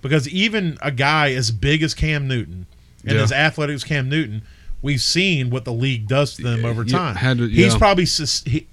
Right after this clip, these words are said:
Speaker 1: Cam probably sustained that ability to run longer.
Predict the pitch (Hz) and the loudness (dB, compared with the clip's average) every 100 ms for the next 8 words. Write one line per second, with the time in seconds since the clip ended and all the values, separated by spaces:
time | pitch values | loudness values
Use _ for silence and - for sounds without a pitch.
0 | 120 170 202 196 185 160 131 131 - 151 | -4 0 0 -2 -2 -2 -4 -6 -4 -2
1 | 147 151 123 113 - - - - - - | -2 -4 -6 -10 -14 -20 -20 -20 -20 -8
2 | 123 143 135 123 151 151 135 143 120 135 | 0 2 2 2 2 0 -2 -4 -4 -2
3 | 143 139 127 110 - 120 139 180 190 247 | 0 -2 -2 -6 -8 -4 -2 -2 -2 -8